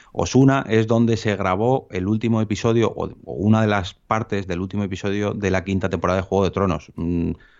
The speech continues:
para no describirme mucho, eh, es como una plaza de toros y allí, pues, hubo una lucha de gladiadores y un spoiler muy grande que no voy a decir. Pero bueno, esto se grabó en Osuna,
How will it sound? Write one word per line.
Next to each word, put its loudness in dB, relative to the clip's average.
para 0
no 4
describirme 0
mucho, 2
eh, 0
es -6
como 2
una 4
plaza 0
de 2
toros 0
y -2
allí, 0
pues, -4
hubo 0
una 2
lucha 0
de -2
gladiadores 0
y 2
un 2
spoiler 2
muy 2
grande 0
que -2
no 2
voy 0
a 0
decir. -10
Pero 0
bueno, 0
esto 0
se -2
grabó 0
en -4
Osuna, -4